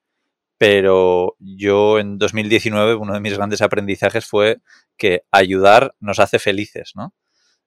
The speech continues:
Eh, que esto creo que mucha gente lo hemos escuchado, pero no sé si realmente muchos nos lo creemos. Yo creo que hasta dos mil diecinueve lo había escuchado,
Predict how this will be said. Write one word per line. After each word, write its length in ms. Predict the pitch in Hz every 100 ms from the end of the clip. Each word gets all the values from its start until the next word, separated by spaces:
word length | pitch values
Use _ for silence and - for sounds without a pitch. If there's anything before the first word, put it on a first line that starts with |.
| -
Eh, 400 | 90 85 78 -
que 180 | 104 104
esto 540 | 107 - - 90 90 _
creo 200 | - 104
que 80 | 92
mucha 240 | 92 113
gente 240 | - 101 104
lo 80 |
hemos 160 | 101 101
escuchado, 640 | 107 - 110 110 107 131
pero 260 | 131 98 92
no 200 | 90 95
sé 100 | 117
si 160 | - 117
realmente 920 | 101 101 104 107 107 104 120 120 127 - - _
muchos 340 | 113 107 127 117
nos 220 | 110 95
lo 160 | 101 87
creemos. 640 | 92 104 131 90 82 - 110
Yo 180 | 98
creo 160 | 92 110
que 60 | 110
hasta 180 | -
dos 160 | 113 110
mil 160 | 113 107
diecinueve 500 | 110 113 110 113 131
lo 80 |
había 160 | 98 98
escuchado, 540 | - 110 - 120 151